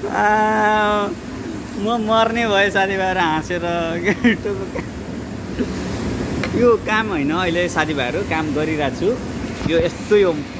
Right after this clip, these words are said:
यति झ्याउलाग्दो काम परेको आज। यस्तो परेर, अ,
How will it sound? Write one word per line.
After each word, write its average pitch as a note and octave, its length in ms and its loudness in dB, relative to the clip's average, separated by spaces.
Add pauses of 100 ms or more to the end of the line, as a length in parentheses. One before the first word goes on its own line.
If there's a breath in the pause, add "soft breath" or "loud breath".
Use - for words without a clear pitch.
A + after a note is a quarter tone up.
(880)
यति G3 260 0
झ्याउलाग्दो D3 440 2
काम E3 200 2
परेको D3+ 260 0
आज। C#3+ 220 0 (1200)
यस्तो G#3+ 260 2
परेर, G3 420 2
अ, G3+ 80 0